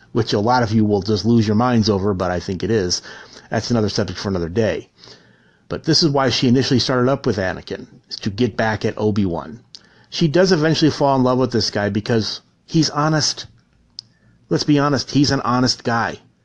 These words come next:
Okay, he is clumsy. He is socially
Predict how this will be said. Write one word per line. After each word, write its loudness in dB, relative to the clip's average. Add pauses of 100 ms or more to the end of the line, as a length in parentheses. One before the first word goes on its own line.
(360)
Okay, 0
he 0
is 0
clumsy. 0 (420)
He 4
is -2 (220)
socially 2